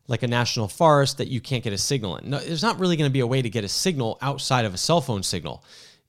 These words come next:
In the future, yes, maybe we'll have the laser, or sorry, the, uh, yeah, is it laser delivered satellite? I don't know. Satellite deliver-, delivered laser internet,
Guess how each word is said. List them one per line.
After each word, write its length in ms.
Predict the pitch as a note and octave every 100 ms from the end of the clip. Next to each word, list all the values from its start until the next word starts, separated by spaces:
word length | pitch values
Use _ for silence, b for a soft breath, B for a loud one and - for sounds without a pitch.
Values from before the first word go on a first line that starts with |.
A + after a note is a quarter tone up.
| _
In 160 | D3
the 80 | C#3
future, 800 | C3 - A3+ C#4+ - D3 B2 - -
yes, 440 | D#3+ D3 - -
maybe 400 | A#2+ C3 D3+ D#3
we'll 140 | D3 B2+
have 260 | B2 B2
the 100 | A2
laser, 640 | A#2 B2+ C3 A#2 B2 A#2+ G#2+ - b b b _ _ -
or 200 | A2+ G#2
sorry, 300 | - A2 G2+
the, 280 | G2+ G2 F#2+
uh, 80 | -
yeah, 240 | G3 C3+
is 240 | G2 G2+
it 100 | -
laser 320 | - C#3+ E3 F3
delivered 420 | D#3+ F3 D#3+ E3
satellite? 560 | - C3 D3 D3+ D3
I 60 | -
don't 140 | F2+
know. 140 | C2+ - B B -
Satellite 460 | - E3+ E3 D#3
deliver-, 420 | C3+ C#3+ C#3 B2
delivered 480 | B2+ B2+ C3+ B2+ B2+
laser 380 | A#2 B2+ B2 B2+
internet, 520 | B2+ B2+ B2+ A#2+ -